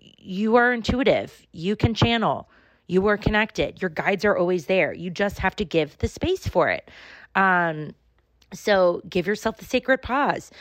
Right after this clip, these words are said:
So then you can get that divine download. And then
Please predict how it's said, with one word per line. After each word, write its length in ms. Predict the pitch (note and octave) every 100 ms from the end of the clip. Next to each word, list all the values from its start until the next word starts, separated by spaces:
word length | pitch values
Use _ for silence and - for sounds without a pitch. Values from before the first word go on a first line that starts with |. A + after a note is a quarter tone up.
| - _
So 200 | - G3+
then 540 | F#3+ G#3+ G#3 F#3+ G3+ _
you 120 | F3+
can 180 | F#3 A#3
get 180 | G3 F3+
that 200 | E3+ -
divine 360 | F3+ E3+ E3+ E3+
download. 760 | F3+ B3+ D#4+ G#3+ D3 D3+ G#3 - - _ -
And 180 | G3
then 440 | B3+ D4+ A#3 A#3+